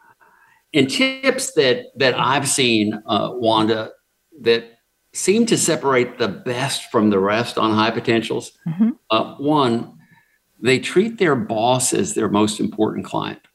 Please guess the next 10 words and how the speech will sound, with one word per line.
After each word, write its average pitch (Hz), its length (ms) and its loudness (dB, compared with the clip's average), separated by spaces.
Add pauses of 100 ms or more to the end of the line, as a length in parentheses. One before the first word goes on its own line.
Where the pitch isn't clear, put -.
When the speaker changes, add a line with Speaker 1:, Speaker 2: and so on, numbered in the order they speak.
(560)
Speaker 1:
Now, 123 140 -2
that 147 80 2
Speaker 2:
Uh-huh. - 80 4
Speaker 1:
may 220 160 0
be 165 220 4
counterintuitive, 151 880 0
especially 127 580 -2
if 113 160 0
you've 110 220 -2
got 120 320 -2